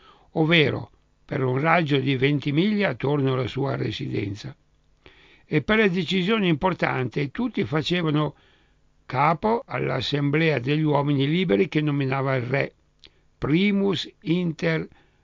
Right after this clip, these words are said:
gares. Nella provincia di Varese la popolazione di origine celta, che si era già in parte germanizzata mescolandosi con i Goti e i Burgundi, vide nei nuovi conquistatori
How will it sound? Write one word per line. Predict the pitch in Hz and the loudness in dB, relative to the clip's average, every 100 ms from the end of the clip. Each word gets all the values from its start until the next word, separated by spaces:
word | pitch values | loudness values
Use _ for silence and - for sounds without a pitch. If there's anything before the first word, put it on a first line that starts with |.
| _ _ | _ _
gares. | - 123 151 165 131 110 - - - _ _ _ _ _ _ _ _ _ _ _ | -12 -2 0 0 -2 -6 -10 -16 -20 _ _ _ _ _ _ _ _ _ _ _
Nella | - 180 190 | -2 0 0
provincia | 208 285 302 - | 0 4 4 4
di | 170 | 0
Varese | 156 151 139 120 117 131 | 2 2 0 0 -2 -2
la | 135 | -4
popolazione | 127 143 160 160 151 226 240 165 | -4 -4 -2 -2 -2 -4 0 0
di | 139 | 0
origine | 139 156 147 139 139 131 | 0 0 -2 -2 -2 -4
celta, | 135 131 117 110 156 - _ _ - - - - _ | -4 -4 -4 -4 -6 -6 _ _ -20 -20 -20 -20 _
che | 147 151 143 147 - _ _ | 0 2 2 -4 -14 _ _
si | - 139 | -6 2
era | 151 143 127 | 2 4 2
già | 123 | 2
in | 135 110 | 0 0
parte | 147 156 143 113 | -2 0 -2 0
germanizzata | 135 127 131 123 120 120 143 135 135 | 0 0 0 -2 -4 0 -2 -2 -4
mescolandosi | 131 113 - 135 156 151 127 123 | -4 -6 -4 -4 -2 -2 -2 -6
con | - 123 | -6 -6
i | 131 | -2
Goti | 135 156 139 165 | 0 0 0 -4
e | |
i | |
Burgundi, | 120 151 147 143 135 143 190 - _ _ - - - - _ | -2 -2 -2 -2 -2 -2 -2 -4 _ _ -20 -20 -20 -20 _
vide | 160 226 175 151 185 262 - _ _ _ _ _ | 2 4 4 2 2 -2 -12 _ _ _ _ _
nei | 135 143 | 2 4
nuovi | 143 180 202 165 | 6 4 4 2
conquistatori | 147 120 165 - 180 170 165 156 190 220 | 0 0 0 0 0 2 4 4 2 -2